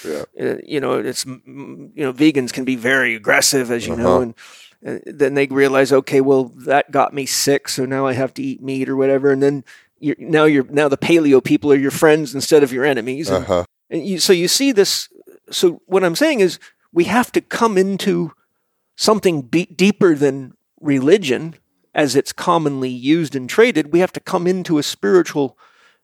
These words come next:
Speaker 2: exploration
Speaker 1: Uh-huh.
Speaker 2: of what life really is and what we really are.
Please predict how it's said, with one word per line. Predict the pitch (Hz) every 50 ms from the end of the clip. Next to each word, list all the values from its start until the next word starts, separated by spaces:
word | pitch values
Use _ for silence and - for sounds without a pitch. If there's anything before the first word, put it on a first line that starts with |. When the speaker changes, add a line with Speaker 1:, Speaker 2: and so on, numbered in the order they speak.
| _ _
Speaker 2:
exploration | - 127 - - - - 139 135 143 165 208 240 220 - 131 123 147 160 - _ _ -
Speaker 1:
Uh-huh. | 85 78 85 85 80 76 - -
Speaker 2:
of | 151 147 143
what | 147 180 175 - -
life | 151 156 165 165 160 - 151
really | 151 160 151 147 147 143 151
is | 160 160 151 139
and | 147 147 151
what | 156 147 - 147
we | 151 143 139
really | 135 147 143 139 135 135 135
are. | 160 202 214 180 135 143 170 160